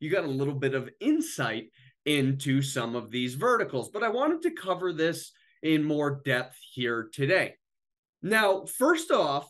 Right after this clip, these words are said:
what's very interesting is looking at the relationship between U S industrial production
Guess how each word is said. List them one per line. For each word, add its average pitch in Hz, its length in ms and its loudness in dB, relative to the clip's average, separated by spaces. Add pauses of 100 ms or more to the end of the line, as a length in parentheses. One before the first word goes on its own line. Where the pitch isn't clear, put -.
(140)
what's 190 300 -2
very 262 600 2
interesting 151 960 -2 (100)
is 143 300 2
looking 185 380 -2
at 185 160 -8
the 170 80 -4
relationship 147 1040 -2 (100)
between 139 460 -4
U 139 240 2
S 156 180 -2
industrial 139 680 -2
production 135 1000 -4